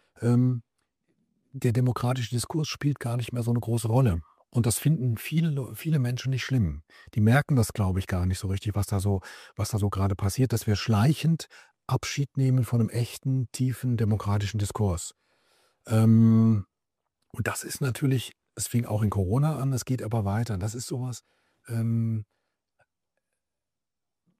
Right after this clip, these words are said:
wobei ich schon glaube, es gibt neuere Zahlen. Es gibt von zweitausendfünfundzwanzig, äh, Zahlen des Rheingold-Instituts. Das Rheingold-Institut ist so ein ziemlich renommiertes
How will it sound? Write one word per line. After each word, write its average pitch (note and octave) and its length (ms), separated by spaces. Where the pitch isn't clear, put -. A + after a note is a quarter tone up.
wobei D3 440
ich D3+ 120
schon - 460
glaube, D#3 560
es A2 100
gibt - 220
neuere B2+ 400
Zahlen. F#2+ 260
Es G#2 120
gibt - 120
von A#2+ 160
zweitausendfünfundzwanzig, A#2+ 1120
äh, A2 180
Zahlen A#2+ 380
des A2 160
Rheingold-Instituts. G2+ 1000
Das - 200
Rheingold-Institut A#2+ 720
ist A2 120
so A2 100
ein G2+ 420
ziemlich C3+ 340
renommiertes A#2 640